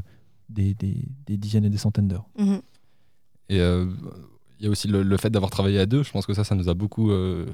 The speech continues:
Speaker 3: fait avancer. Euh, d'une part dans notre relation personnelle, mais aussi dans le, dans le fait de, ma-, maintenant, je pense qu'on sait mieux se rendre compte de quand est-ce qu'on,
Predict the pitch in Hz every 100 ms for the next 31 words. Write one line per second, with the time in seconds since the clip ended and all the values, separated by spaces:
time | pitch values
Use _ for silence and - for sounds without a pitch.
0 | - - 92 95 98 131 127 - - -
1 | - _ 85 80 82 90 92 90 90 -
2 | 92 92 - 95 85 82 - 95 - 98
3 | 113 107 90 90 107 95 90 90 - 90
4 | 87 - 98 90 90 85 - - - -
5 | - - 57 87 92 98 - - 92 87
6 | 98 110 - 104 - 110 95 90 104 101
7 | 104 - 104 95 92 92